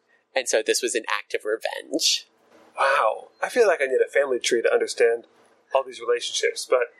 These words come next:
Speaker 2: that's a lot. So, is he brought to justice?
Speaker 1: No, Holmes sympathizes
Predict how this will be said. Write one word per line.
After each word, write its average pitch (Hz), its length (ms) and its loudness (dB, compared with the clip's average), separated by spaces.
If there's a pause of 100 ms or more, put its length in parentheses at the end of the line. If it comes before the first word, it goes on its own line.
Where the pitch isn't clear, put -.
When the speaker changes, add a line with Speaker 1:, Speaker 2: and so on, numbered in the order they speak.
(460)
Speaker 2:
that's 156 200 -2
a 156 60 2
lot. 127 320 0 (840)
So, 170 280 0 (120)
is - 80 0
he 147 80 0
brought 135 200 2
to 131 80 -12
justice? 156 500 0 (340)
Speaker 1:
No, 160 640 2
Holmes 131 840 -2 (180)
sympathizes 110 1000 -2